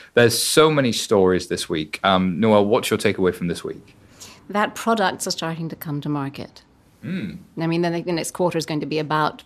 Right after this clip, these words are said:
Speaker 2: products to do with cryptocurrencies and blockchain, not just the enterprise bonds that we're starting to see and the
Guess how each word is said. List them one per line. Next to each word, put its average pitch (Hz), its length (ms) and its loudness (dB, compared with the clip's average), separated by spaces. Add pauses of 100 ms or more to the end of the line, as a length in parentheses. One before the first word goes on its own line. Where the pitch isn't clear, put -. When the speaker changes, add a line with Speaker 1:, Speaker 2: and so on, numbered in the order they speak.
Speaker 2:
products - 540 0
to - 140 -8
do 147 360 -2
with 139 460 -6
cryptocurrencies 143 960 -6
and 147 240 -6
blockchain, 139 520 -8 (360)
not 180 240 2
just 160 400 -4
the 156 580 -4
enterprise 151 540 -6
bonds 165 480 -2
that - 160 -6
we're 175 80 -4
starting 175 460 -4
to 175 100 -10
see 208 380 -2
and 147 300 -4
the 139 280 -8